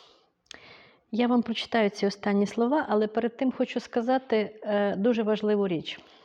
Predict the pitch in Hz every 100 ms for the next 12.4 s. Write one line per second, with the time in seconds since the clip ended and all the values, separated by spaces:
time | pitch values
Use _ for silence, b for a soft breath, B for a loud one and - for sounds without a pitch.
0 | b b _ _ _ - - _ _ -
1 | _ _ _ _ - B B B B B
2 | B B - 202 202 - 247 - - 240
3 | 233 311 247 247 226 226 233 233 240 233
4 | - - 240 233 233 226 - 233 240 180
5 | 190 - 180 180 202 - 254 339 262 208
6 | - - 226 226 220 - - 214 214 208
7 | - - - 247 247 233 247 254 - 208
8 | 240 247 254 285 233 226 247 247 233 233
9 | 226 B B B - 214 226 247 240 180
10 | - - 185 - - 247 240 233 233 214
11 | 214 208 - 208 208 202 190 202 - -
12 | 226 277 294 190